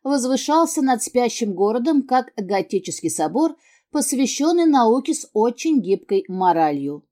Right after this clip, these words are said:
В его стерильных недрах, в операционной номер один, царила тишина, нарушаемая только монотонным пиком аппаратов и лёгким, едва уловимым свистом скальпеля в руках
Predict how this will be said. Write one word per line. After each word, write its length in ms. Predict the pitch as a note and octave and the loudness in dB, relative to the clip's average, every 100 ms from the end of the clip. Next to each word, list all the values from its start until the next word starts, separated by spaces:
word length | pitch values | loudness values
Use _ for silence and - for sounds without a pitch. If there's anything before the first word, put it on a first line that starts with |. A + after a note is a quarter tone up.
| _ _ _ _ _ - | _ _ _ _ _ -2
В 60 | |
его 240 | F#3 G#3 A#3 | 4 6 6
стерильных 600 | - G#3 A3 G3 E3+ G#3+ | 4 2 4 2 0 0
недрах, 500 | C4 A#3+ D#3 - _ _ _ - | 0 0 -2 -6 _ _ _ -4
в 60 | |
операционной 760 | F#3+ G3 A#3+ A3+ C#4+ D#4 C4+ A3+ | -2 2 0 0 0 2 4 2
номер 340 | G#3+ A#3 G3 | 0 0 2
один, 440 | F3+ D#3 D4 E4+ D#4+ _ _ - | 2 2 0 0 -2 _ _ -10
царила 500 | - A3 A3 G#3+ F#3+ | 0 2 4 2 0
тишина, 580 | F3+ - F3 - - - _ _ | -4 -6 -2 -2 -2 -4 _ _
нарушаемая 800 | B3+ B3 A#3 A#3 A#3+ C4+ D4+ D#4 - | -2 2 2 2 4 4 4 0 0
только 340 | E4 E4 C#4 C#4+ | 2 4 4 4
монотонным 760 | C4+ B3 C4 C4 C4+ B3 A#3 | 4 4 2 2 0 2 0
пиком 460 | G#3+ A3+ G#3+ G#3 F#3 | 0 0 0 -2 2
аппаратов 800 | F#3 F3+ E3+ A3+ D4+ - D#3 - _ _ | 2 4 4 4 2 0 -6 -8 _ _
и 180 | A#3 A#3+ | 2 4
лёгким, 640 | A#3 D4 C#4+ - F#3+ E3 - | 6 4 4 2 -2 -2 -4
едва 540 | G3+ A3 G3+ A#3 A#3+ | 2 2 4 4 4
уловимым 600 | G#3+ G3+ G3+ G3 G#3+ G3 F#3 | 4 2 2 2 -2 -2 -4
свистом 640 | - F#3+ F#3+ F#3 F#3+ F3 | -6 -2 0 0 -4 -4
скальпеля 600 | - D4+ D#4 A#3 D#3+ E3 | -2 2 2 2 0 0
в 60 | |
руках 400 | G#3+ A#3 E4 E4 | 0 -2 0 0